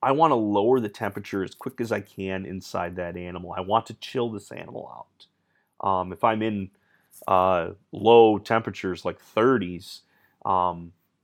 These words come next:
that's, it's gonna be very helpful for, for bringing this temperature on down. But if I'm playing in those forties and, like, daytime highs getting into the fifties, like, any chance I can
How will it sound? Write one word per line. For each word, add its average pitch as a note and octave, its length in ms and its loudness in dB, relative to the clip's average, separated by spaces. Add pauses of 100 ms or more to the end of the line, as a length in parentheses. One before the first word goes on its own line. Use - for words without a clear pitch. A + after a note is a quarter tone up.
(540)
that's, B2+ 280 -2 (140)
it's B2+ 120 -2
gonna B2 140 -2
be G2 120 -4
very F#2+ 280 0
helpful F#2+ 480 0
for, F2+ 340 -4
for - 140 -6
bringing F#2+ 440 -4
this F2+ 160 -8
temperature F2+ 480 -8
on F2 240 -8
down. G2 440 -2 (420)
But - 100 -4
if G2 100 -4
I'm G2+ 120 -2
playing C#3 400 0
in G#2+ 140 -4
those F#2 240 -6
forties G#2+ 720 0
and, F2+ 160 -12
like, F2+ 180 -8 (720)
daytime A#2+ 380 0
highs G#2 400 4
getting - 180 -8
into F#2+ 140 -4
the E2+ 100 -12
fifties, G2 640 -4
like, F#2+ 180 -10
any B2+ 240 -2
chance A2 340 -10
I G2+ 100 -10
can G2+ 360 -6